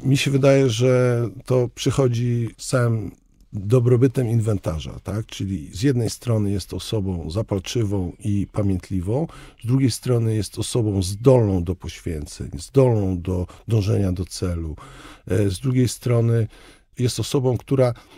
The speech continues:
nie dysponuje jakimiś gigantycznymi walorami, czy intelektualnymi, czy nie jest piękną, pięknością, ale jednocześnie zaznacza się w życiu. Cały czas gdzieś wysuwa się na pierwszy plan.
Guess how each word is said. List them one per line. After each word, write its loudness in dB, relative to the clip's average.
nie 4
dysponuje 0
jakimiś 0
gigantycznymi 2
walorami, 2
czy -4
intelektualnymi, 2
czy -6
nie 2
jest 0
piękną, 2
pięknością, 0
ale 2
jednocześnie 2
zaznacza 4
się -4
w -8
życiu. -8
Cały 0
czas 0
gdzieś 0
wysuwa 0
się -2
na 0
pierwszy -4
plan. -2